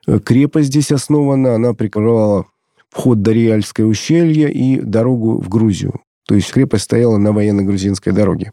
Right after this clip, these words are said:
по большому счёту. И сейчас, собственно, от Владикавказа до границы с соседней страной буквально пятнадцать километров.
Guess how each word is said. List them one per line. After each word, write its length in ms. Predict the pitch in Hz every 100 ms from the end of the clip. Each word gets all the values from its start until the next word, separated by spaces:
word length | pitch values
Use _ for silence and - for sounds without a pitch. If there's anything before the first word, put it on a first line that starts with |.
| _ -
по 100 | 98
большому 480 | 98 95 - 98
счёту. 380 | 104 151 143 123 - _ -
И 120 | -
сейчас, 520 | 143 151 120 110 87 - -
собственно, 460 | 107 - 110 104
от 240 | - 123 107
Владикавказа 800 | 110 110 113 117 - 147 110 98
до 380 | 98 123 104 _ _ _
границы 640 | 110 113 120 117 101 -
с 60 | 92
соседней 640 | - - - 104 113 107
страной 360 | 101 - 139 147
буквально 380 | 98 - 110 95
пятнадцать 420 | - 92 87 -
километров. 540 | 87 82 - - -